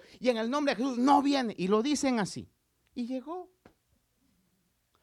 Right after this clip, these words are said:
Ahora, si usted quiere poner su fe en ese tipo de apóstoles y profetas, póngala, pero aténgase a las consecuencias. Lo que la Biblia dice es el fundamento de los apóstoles y profetas,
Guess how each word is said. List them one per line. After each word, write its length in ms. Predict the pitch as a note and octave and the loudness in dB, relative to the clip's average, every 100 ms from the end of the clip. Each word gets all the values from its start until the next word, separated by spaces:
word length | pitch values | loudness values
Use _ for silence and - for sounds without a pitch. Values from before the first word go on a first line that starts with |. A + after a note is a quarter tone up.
| - | -4
Ahora, 180 | G3+ - | -4 -4
si 140 | G#3+ | -10
usted 220 | - D#4 | -10 -10
quiere 160 | D#4 D#4+ | -8 -10
poner 300 | C4 A#3 A3+ | -10 -10 -10
su 120 | A3 | -10
fe 180 | - F#3 | -8 -8
en 100 | F3 | -6
ese 140 | G#3 | -8
tipo 200 | G#3 G#3 | -10 -8
de 60 | F#3 | -8
apóstoles 560 | F3+ G#3 A#3 G#3+ G3+ _ _ _ _ _ - | -6 -8 -6 -8 -10 _ _ _ _ _ -14
y 100 | C#3+ | -12
profetas, 600 | C#3+ F#3 F#3+ G3+ F#3+ _ _ _ _ - | -10 -8 -6 -8 -10 _ _ _ _ 0
póngala, 480 | D#3 C3+ G2 D#2 - - | 0 2 -4 -8 -14 -6
pero 160 | A2 | -4
aténgase 440 | G2+ C#3+ F3 E3+ A2+ | -2 -2 -2 -2 -6
a 20 | |
las 100 | G2+ | -6
consecuencias. 520 | D#2+ D#2+ C#2 C2+ _ _ _ _ _ _ _ _ _ _ _ _ _ _ - - - - - | -10 -14 -18 -20 _ _ _ _ _ _ _ _ _ _ _ _ _ _ -20 -20 -20 -18 -2
Lo 140 | C3+ | -2
que 120 | D#3+ E3 | 0 2
la 140 | D#3+ | 2
Biblia 340 | E3+ E4+ F4 D#4+ | 2 2 2 4
dice 540 | D#4 - E3+ D#3+ G#3 | 2 0 0 0 0
es 200 | B3+ - | -4 -8
el 120 | D3+ D3 | -6 -4
fundamento 680 | D3 C3+ B2+ D#3+ A3+ A#3 A#3+ | -4 -2 0 0 -4 -4 -4
de 60 | |
los 180 | F#3+ C#3+ | -4 -4
apóstoles 500 | A#2+ D#3+ G3+ A#3 F#3 | -2 0 2 0 -2
y 40 | D3+ | -4
profetas, 640 | A#2 C3+ C#3 G#3+ A#3 | -6 -6 -6 -6 -8